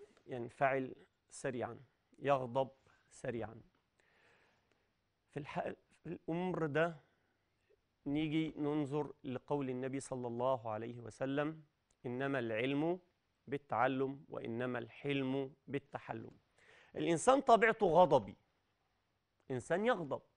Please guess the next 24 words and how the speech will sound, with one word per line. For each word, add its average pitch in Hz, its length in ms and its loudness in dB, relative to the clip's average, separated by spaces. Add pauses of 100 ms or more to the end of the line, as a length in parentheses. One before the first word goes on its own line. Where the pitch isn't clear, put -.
(120)
ليت-، 127 400 0 (160)
يغضب 156 380 0
لأتفه 127 420 -6
الأسباب، 156 500 0 (340)
فهو 156 260 8
سريع 160 420 6
الانفعال، 120 760 0 (840)
رد 147 320 6
الفعل 165 460 4
عنده 143 360 2
سريع، 113 460 -4 (200)
فهو 120 200 0
يغضب. 123 340 2 (600)
يجي 247 300 4
يبص، 226 520 4 (680)
آه، - 300 -10 (920)
كيف 247 380 8 (1600)
كان 233 240 10
النبي 196 360 4
صلى 156 260 -2
الله 147 380 6
عليه 139 220 4
وسلم 131 400 -4
يتعامل؟ 208 460 -4